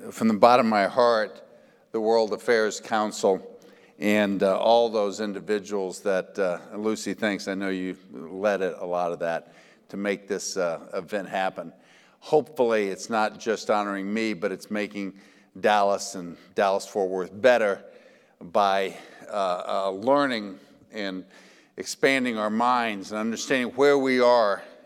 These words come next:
in this world that we live in. And I think that's the mission of, uh, of the council. Um,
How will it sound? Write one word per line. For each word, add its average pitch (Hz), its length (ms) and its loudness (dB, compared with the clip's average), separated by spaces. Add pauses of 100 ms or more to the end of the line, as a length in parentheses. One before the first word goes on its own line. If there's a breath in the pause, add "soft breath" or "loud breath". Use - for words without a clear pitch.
(140)
in 104 180 -6
this 104 240 -4
world 104 500 0 (300)
that 95 180 0
we 92 140 -6
live 95 300 -2
in. 85 160 -8 (120)
And 92 100 -14
I 92 120 -8
think 90 180 -12
that's 92 240 -6
the 95 100 -12
mission 92 520 -10 (720 soft breath)
of, 85 340 -4
uh, 87 200 -2 (100)
of 95 140 -6
the 95 80 -6
council. 113 560 -4 (680 soft breath)
Um, 101 400 2